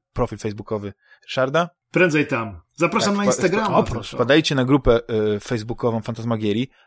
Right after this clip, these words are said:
Speaker 1: Tam też wrzucę małe D L C z tego odcinka, bo mam jeszcze parę komentarzy różnych takich rzeczy do przeczytania, ale pomyślałem sobie, że już,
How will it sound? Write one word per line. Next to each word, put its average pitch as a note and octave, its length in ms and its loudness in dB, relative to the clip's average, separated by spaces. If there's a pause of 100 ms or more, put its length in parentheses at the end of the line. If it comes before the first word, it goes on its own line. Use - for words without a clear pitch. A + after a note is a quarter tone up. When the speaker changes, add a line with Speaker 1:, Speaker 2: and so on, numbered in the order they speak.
(140)
Speaker 1:
Tam D3+ 260 2
też - 520 2
wrzucę C3+ 320 -6
małe C3+ 200 2
D B2 100 -2
L B2 140 4
C C#3+ 240 -2
z - 80 -4
tego B2+ 180 -2
odcinka, A#2 380 -2
bo A#2 80 -6
mam B2+ 140 -2
jeszcze C3+ 200 -6
parę C3 200 0
komentarzy B2 520 -2
różnych A#2+ 200 -4
takich A#2+ 240 -12
rzeczy B2 180 -6
do A2+ 80 -6
przeczytania, A2+ 460 -6
ale A#2 140 -2
pomyślałem A#2+ 360 -6
sobie, A#2 200 -4
że A#2 80 -4
już, A2+ 180 -4